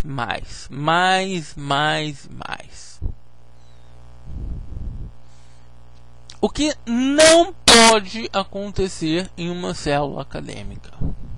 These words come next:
A célula se transformar em uma aula.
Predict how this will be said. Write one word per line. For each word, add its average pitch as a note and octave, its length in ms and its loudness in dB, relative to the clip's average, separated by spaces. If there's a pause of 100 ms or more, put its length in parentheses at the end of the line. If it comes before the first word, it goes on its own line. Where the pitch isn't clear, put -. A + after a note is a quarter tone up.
(1400)
A A3+ 160 8
célula C#4 440 4
se B3+ 140 -8
transformar A3 720 -2
em G#3+ 120 -4
uma G#3+ 240 2
aula. C3 680 -2